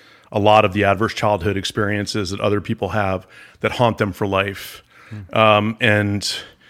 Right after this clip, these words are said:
Speaker 1: in covid, as the polls of, um, the lucky and unlucky,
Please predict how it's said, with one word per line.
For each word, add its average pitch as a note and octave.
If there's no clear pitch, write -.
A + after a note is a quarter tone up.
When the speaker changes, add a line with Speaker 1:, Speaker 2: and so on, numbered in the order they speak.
Speaker 1:
in G#2+
covid, A2+
as G2+
the G#2
polls A2+
of, G#2
um, G#2
the G#2+
lucky G#2+
and F#2+
unlucky, G#2